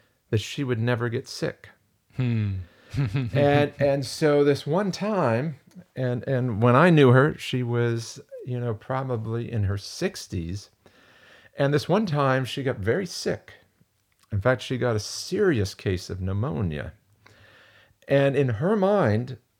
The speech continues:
Speaker 1: she had done everything right about her diet. And so she was certain that God would heal her because she'd done everything right.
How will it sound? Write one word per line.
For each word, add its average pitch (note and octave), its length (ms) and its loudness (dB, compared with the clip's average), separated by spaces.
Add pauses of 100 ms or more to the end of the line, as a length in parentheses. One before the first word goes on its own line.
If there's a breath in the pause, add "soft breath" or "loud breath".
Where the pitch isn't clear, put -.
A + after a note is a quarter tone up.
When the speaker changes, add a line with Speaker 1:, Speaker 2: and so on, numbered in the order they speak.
(140)
Speaker 1:
she D#3+ 300 -4
had E3 200 0
done C#3+ 320 2 (160)
everything F3 760 0
right B2+ 540 -2 (640)
about A#2+ 540 -2
her G#2 140 -2
diet. F#2 540 -2 (920 soft breath)
And C3+ 140 -2
so C#3 140 -2
she F3 220 -2
was D#3 180 -4
certain G#2+ 720 2 (760)
that B2+ 260 0
God D3 520 2
would B2 360 -2
heal - 300 -6
her F#2 360 -2 (520)
because B2 260 -6
she'd D#3+ 280 -6
done B2+ 160 2
everything A#2+ 420 -2
right. D#3+ 260 -4